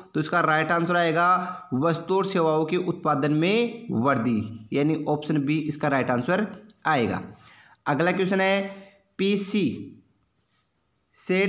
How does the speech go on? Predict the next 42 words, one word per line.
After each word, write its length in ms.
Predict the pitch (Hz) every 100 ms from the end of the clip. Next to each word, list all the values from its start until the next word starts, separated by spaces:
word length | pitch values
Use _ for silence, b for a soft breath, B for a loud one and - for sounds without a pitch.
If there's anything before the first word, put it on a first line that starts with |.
| 190 185
टेलीफोन 560 | 180 185 185 196 196
लाइन 260 | 180 170 180
को 200 | 185 185
जोड़ने 420 | 160 165 165 175
के 160 | 180 190
लिए 260 | 185 185 190
किस 220 | 202 190
युक्ति 260 | 180 - 170
का 80 |
उपयोग 280 | 170 170 170
किया 100 | 170
जाता 220 | 143 -
है? 340 | 107 101 - - _
तो 60 | 143
वो 140 | 151
होता 200 | 175 156
है 60 | 170
दोस्तों 260 | 170 165 175
आपके 300 | 165 180 190
मोडेम। 440 | 160 139 123 110 104 B B
यानी 140 | 151 185
दोस्तों 320 | 202 202 - 175
आपके 260 | 170 165 190
ये 140 | 202
पेपर 400 | 196 170 160 185
है, 80 | 202
लगभग 480 | 190 175 160 190 196 196
नाइंटी 560 | 170 151 156 156 156 208
परसेंट 380 | 196 185 190 185
क्वेश्चन 220 | 185 180
यहीं 240 | 139 143
से 140 | 143 180
आएंगे। 420 | 180 180 190 190
आप 340 | 160 170 175 190
अगर 380 | 185 175 151 170
निम्न 280 | 160 156
इनपुटेड 460 | 180 180 165 170 175
क्वेश्चन 320 | 170 175 175 - -
सीरीज 340 | - 156 160
पढ़ 100 | 156
रहे 120 | 151
हो, 140 | 165